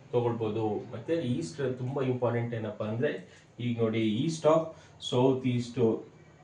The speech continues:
ಎಲ್ಲರೂ ಇಲ್ಲೇ ಏನ್ ಮಾರೋದು, ಏ, ಈಸ್ಟ್ ಫೇಸಿಂಗ್ ಅಲ್ವೇನ್ರಿ ಅಂತ ಮೇನ್ ಡೋರು ಇಲ್ಲಿ ಇಟ್ಟಿರ್ತಾರೆ. ಹಿಂಗ್ ಹೋದ್ರೆ ಮೇನ್ ಡೋರು ಈ ಕಡೆನೆ ಇಟ್ಟಿರ್ತಾರೆ,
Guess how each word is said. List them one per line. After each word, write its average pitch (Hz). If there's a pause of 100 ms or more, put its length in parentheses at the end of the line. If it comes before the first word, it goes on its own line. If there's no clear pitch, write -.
(800)
ಎಲ್ಲರೂ 143
ಇಲ್ಲೇ 127
ಏನ್ 127
ಮಾರೋದು, 110 (320)
ಏ, 147
ಈಸ್ಟ್ 170
ಫೇಸಿಂಗ್ 156
ಅಲ್ವೇನ್ರಿ 127
ಅಂತ 123
ಮೇನ್ 135
ಡೋರು - (1200)
ಇಲ್ಲಿ 139
ಇಟ್ಟಿರ್ತಾರೆ. 120
ಹಿಂಗ್ 127
ಹೋದ್ರೆ 131
ಮೇನ್ 139
ಡೋರು 135
ಈ 143
ಕಡೆನೆ 131
ಇಟ್ಟಿರ್ತಾರೆ, 123